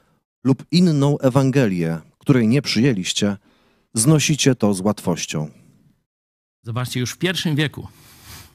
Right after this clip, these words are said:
Speaker 2: apostoł Paweł pisze do Koryntian, nie? Do kościoła w Koryncie. Już wtedy <clears throat> był Jezus nauki apostolskiej, czyli ten, który był głoszony przez apostołów, których on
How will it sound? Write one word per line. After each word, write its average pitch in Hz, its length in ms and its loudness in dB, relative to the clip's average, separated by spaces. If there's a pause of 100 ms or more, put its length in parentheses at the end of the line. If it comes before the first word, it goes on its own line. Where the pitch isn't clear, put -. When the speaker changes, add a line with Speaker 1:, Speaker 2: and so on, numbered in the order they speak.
(180)
Speaker 2:
apostoł 120 500 -6 (440)
Paweł 139 320 0
pisze 135 320 -4
do 123 320 -4 (160)
Koryntian, 139 600 -2 (840)
nie? 135 260 -8 (300)
Do - 80 -18
kościoła 107 400 -4
w - 80 -12
Koryncie. 113 480 -4 (1800)
Już 226 280 2
wtedy 247 440 0 (380)
<clears throat> 131 400 -2
był 127 260 0 (200)
Jezus 135 440 0
nauki 170 360 0
apostolskiej, 160 880 0 (680)
czyli 95 200 -8
ten, 120 240 0
który 117 220 -4
był 120 180 -2
głoszony 131 540 -2 (340)
przez 156 340 -2 (100)
apostołów, 156 760 -2
których 117 360 -8
on 123 180 -2